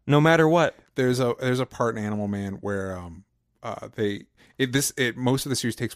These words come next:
Speaker 2: no, it, it takes place right after Crisis on Infinite Earths.
Speaker 1: Mm-hmm.
Speaker 2: So Grant Morrison kind of explores the idea that all these characters are just gone now.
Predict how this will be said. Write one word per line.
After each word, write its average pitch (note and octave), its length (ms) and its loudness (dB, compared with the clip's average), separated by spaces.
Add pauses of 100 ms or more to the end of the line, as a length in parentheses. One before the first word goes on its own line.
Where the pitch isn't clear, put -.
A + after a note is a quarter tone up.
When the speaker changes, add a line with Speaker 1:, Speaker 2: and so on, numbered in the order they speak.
Speaker 2:
no, E3 220 2
it, A#2+ 100 0
it C#3 300 -2
takes D3+ 160 -4
place A#2+ 200 -4
right G#2+ 240 0
after A2 240 0
Crisis G#2+ 340 -4
on G#2 60 -10
Infinite G#2 280 -4
Earths. A#2 280 -2
Speaker 1:
Mm-hmm. A#2 260 -2 (300)
Speaker 2:
So - 160 -2
Grant A#2+ 260 0
Morrison A#2 240 -2
kind A#2+ 120 -2
of G#2+ 60 -2
explores G#2+ 380 -4
the A#2 100 -2
idea A2 200 -2
that G#2 120 -4
all A2 120 -4
these B2 140 -2
characters A2+ 340 -6
are G#2 60 -10
just F#2+ 220 -10
gone F#2+ 320 -8
now. F3+ 240 -2